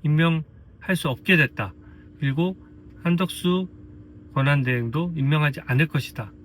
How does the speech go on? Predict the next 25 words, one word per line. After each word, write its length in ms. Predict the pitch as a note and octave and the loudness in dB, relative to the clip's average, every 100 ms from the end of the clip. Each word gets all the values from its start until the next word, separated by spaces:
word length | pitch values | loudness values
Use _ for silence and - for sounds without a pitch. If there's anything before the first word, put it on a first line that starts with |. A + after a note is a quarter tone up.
| - | -10
라고 260 | C3 B2+ C3 | -6 -4 -4
단정적으로 720 | A#2+ B2 E3 D#3 C3+ A2 B2 | -2 0 2 0 -2 -4 -6
이제 160 | A2 | -6
말씀드릴 480 | G2+ G2 - A2 G#2+ | -6 -8 -8 -8 -8
수가 220 | - - | -10 -12
있습니다. 420 | F#2 - F#2+ F#2 - - - - - - - - | -10 -10 -10 -10 -12 -16 -20 -20 -18 -20 -20 -18
두 120 | - D3+ | 0 4
번째는요, 640 | G#3 F#3+ D#3+ D3 G3 G#2+ - - - - - - - | 4 6 4 4 0 -2 -6 -20 -20 -20 -20 -20 -6
대통령 520 | - D3+ A3 A3+ A3 | -2 0 2 2 2
탄핵 460 | F#3 A3 A#3 A#3 A3+ - - | 2 2 2 2 0 -8 -20
그 920 | - D#3 D#3 D#3 D3+ D3+ D3 D3 D3 C#3+ | -8 -4 -2 0 0 -2 -2 -2 -2 -2
재판이 560 | C3 B2+ D#3 D3 C#3+ B2+ - - - - - - - | -4 0 0 2 0 -4 -12 -20 -20 -20 -20 -20 -8
각하되거나 680 | C#3 - G#3 G3+ G3 F#3+ | -6 0 2 2 2 2
기각될 460 | D#3+ - E3 E3+ F#3 | 0 -2 -4 -2 -4
가능성이 400 | D#3 C#3 C3 C3 | -2 -4 -4 -4
매우 220 | G#2+ F3 | 0 0
높아졌어요. 800 | D#3 G#2 A2 G2 F#2 - G2 F#2+ - - - - - - | 0 -4 -4 -6 -8 -8 -10 -10 -16 -20 -20 -20 -20 -20
상당히 420 | - F#3+ G#3 G3+ | -6 0 0 0
높아졌습니다. 580 | B2+ - G#2+ F#2+ - G2+ | -2 -4 -8 -8 -10 -8
시간이 360 | - - A3+ G#3 | -6 0 2 2
흐를수록 460 | F#3+ G3 - D#3+ | 0 -2 -2 -4
더 120 | C3+ | -2
높아질 420 | A2+ G#2 A#2+ A2 G#2 | -6 -6 -6 -6 -6
겁니다. 400 | G#2+ F2+ F#2 F2 - - - - - | -8 -6 -10 -12 -18 -20 -20 -20 -4
왜냐하면 520 | C#3+ D3+ E3 D#3+ G3 | 2 4 4 4 0